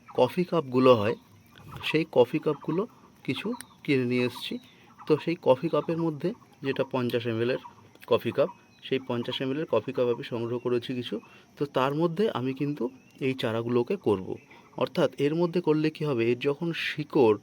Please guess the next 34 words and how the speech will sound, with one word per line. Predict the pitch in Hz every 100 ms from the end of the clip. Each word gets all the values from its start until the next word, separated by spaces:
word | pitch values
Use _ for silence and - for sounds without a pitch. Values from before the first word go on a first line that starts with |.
| - - -
সুন্দরভাবে | - 143 143 147 160
বিস্তার | 143 117 120 - 139
লাভ | 143 139
করবে | - 123 95 92 - - _
এবং | 131 131 156
অনেকটা | 120 120 120 143
জায়গা | 117 104 113
পাবে, | 120 135 160 196 - - _
সবথেকে | - 190 - 156
বড় | 151 151
কথা, | 147 147 147
যখন | 123 120 151
আমি | 147 143
এখান | 160 151
থেকে, | 151 - 160 - - - _
এখান | 123 123 151 131
থেকে | 143 156 151 - _ -
বড় | 110 117 131
টবে | 143 139
রিপোর্ট | 120 131 165 160
করব, | - 139 120
তখন | 117 120
কিন্তু | 127 143 165 175
চারার | - 113 127 151
কোনো | - 135 131
রকম | 131 151 151
আঘাত | 117 113 139
হবে | - 147 147
না, | 110
পুরো | 104 _ - 156 165
শিকড় | - - 139 - 160
সমেত | - 151 151 151
কিন্তু | 147 139 170
আমি | - 117 143